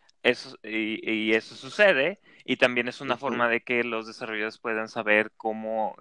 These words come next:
Speaker 1: qué cosas deben arreglar y cosas
Speaker 2: Sí,
Speaker 1: así.
Speaker 2: exactamente, cómo mejorarlo. O sea, los comentarios de este tipo, crítica constructiva,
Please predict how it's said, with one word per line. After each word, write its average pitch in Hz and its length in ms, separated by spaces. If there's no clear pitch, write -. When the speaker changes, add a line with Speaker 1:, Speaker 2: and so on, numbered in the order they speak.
Speaker 1:
qué 117 160
cosas 110 340
deben 104 240
arreglar 147 460
y 110 80
cosas - 160
Speaker 2:
Sí, 170 160
Speaker 1:
así. 170 240
Speaker 2:
exactamente, 147 440
cómo 143 200
mejorarlo. 135 400
O 113 60
sea, 127 140
los 120 160
comentarios 131 680
de 127 160
este 131 300
tipo, 131 440
crítica 120 640
constructiva, 123 880